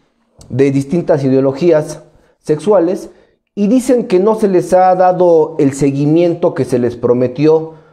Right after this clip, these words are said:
por parte de la autoridad. Ellos lo que exigen es que, bueno, y fue en la Plaza de la Constitución, aquí en el centro de Tlaxcala,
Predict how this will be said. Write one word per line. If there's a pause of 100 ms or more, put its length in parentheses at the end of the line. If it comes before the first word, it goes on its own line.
(180)
por
parte
de
la
autoridad. (580)
Ellos (140)
lo
que
exigen (420)
es (320)
que, (640)
bueno,
y
fue
en
la
Plaza
de
la
Constitución,
aquí
en
el
centro
de
Tlaxcala,